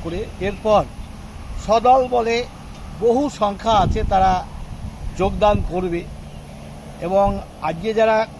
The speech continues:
প্রমুখ যোগদান করলেন, বুথের প্রমুখ একাধিক বুথ রাজনীতি তিনি যেমন সামলান, তেমনি টোটো ইউনিয়নের শান্তিপুর ব্লকের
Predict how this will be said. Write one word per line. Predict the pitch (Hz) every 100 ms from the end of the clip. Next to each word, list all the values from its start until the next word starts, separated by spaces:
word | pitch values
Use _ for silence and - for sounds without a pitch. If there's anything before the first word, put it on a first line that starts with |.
| -
প্রমুখ | 202 214 220 165
যোগদান | 185 185 202 214 214
করলেন, | 220 202 196
বুথের | 170 196 202 202 208 - -
প্রমুখ | 190 185 -
একাধিক | 196 175 190 190
বুথ | 170 175 196 - - - - - - - - -
রাজনীতি | 151 185 185 202 - -
তিনি | 185 190
যেমন | 175 175 175 -
সামলান, | 165 175 180 180 - - - - - -
তেমনি | 220 233 247 - - - - - - - -
টোটো | 254 262 285 285
ইউনিয়নের | 277 247 247 240 196 165 143 - - - - - - -
শান্তিপুর | 214 214 233 226
ব্লকের | 180 196 202 208 202